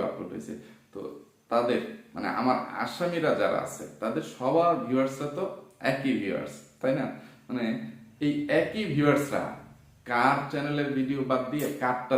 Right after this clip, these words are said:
দেখবে, কারটা বাদ দিবে, মানে ভিউয়ার্সদেরও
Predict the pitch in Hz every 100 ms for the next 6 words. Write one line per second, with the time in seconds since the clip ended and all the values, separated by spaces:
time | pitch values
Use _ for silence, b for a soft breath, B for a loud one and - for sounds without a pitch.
0 | 107 104 - 87 - - - - - -
1 | - 147 147 - - - - 113 - 92
2 | 90 - - - _ _ _ - 107 107
3 | 127 143 156 - -